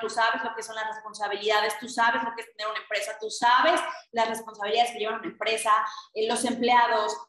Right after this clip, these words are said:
los insumos, o sea, ¿tú sabes cómo es eso? Y tú estás dispuesto a tener la vida que esa persona tiene o el precio que esa persona está pagando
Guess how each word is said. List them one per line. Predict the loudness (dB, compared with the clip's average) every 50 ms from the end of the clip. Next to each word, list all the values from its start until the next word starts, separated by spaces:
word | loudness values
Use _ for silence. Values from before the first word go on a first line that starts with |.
| _
los | -4 -2 0 0 0
insumos, | 0 -2 -2 -2 -2 0 0 0 -2 -2 -4 -6
o | -6
sea, | -4 -4 -4 -4 -6 -8 -12 -16 -20 _
¿tú | -14
sabes | -6 0 0 2 2 2 0
cómo | 0 0 0 0
es | 0 -2 -4
eso? | -4 -6 -6 -8 -10 -12 -16 _ _ _ _ _ _ _ _ _
Y | 0 2 4 4
tú | 4
estás | 6 6 6 6 6
dispuesto | 6 4 4 4 2 0 2 0 0
a | -2
tener | 0 0 0 0 2
la | 2 2 2
vida | 2 0 0 -2 -2
que | -2 -4 -4
esa | -4 -4 -6 -6
persona | -6 -8 -8 -8 -10 -8 -6 -6 -6 -6 -10 -14 -20 _ _ _ _ _ _ _ _ _ _
tiene | 0 2 2 2 2 0 0 2
o | 2 2
el | 2 2
precio | 2 2 2 2 2 0 -2
que | -2
esa | -2 -2 -2 -4
persona | -4 -6 -6 -8 -8 -10
está | -8 -8 -8 -6 -6
pagando | -6 -6 -4 -4 -6 -6 -8 -10